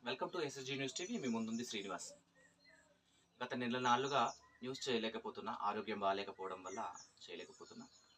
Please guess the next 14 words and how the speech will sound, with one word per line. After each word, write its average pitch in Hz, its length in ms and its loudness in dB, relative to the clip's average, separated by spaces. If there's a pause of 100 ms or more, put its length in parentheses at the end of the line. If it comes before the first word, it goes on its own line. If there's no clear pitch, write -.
(220)
క్షమించాలి. 104 540 -6 (840)
అయితే - 220 -2 (1700)
రెండు 147 180 0
వేల 185 160 4
పంతొమ్మిదిలో 151 580 2 (960)
కరోనా 170 380 4
కారణంగా 139 520 4 (640)
అందరూ 143 340 2 (960)
ఇంట్లో 123 260 0
ఉండాల్సిన 123 420 2
పరిస్థితి 113 360 0
వచ్చింది. 104 320 -8 (840)
మరి 127 220 2 (1300)
తదనంతరం 156 540 0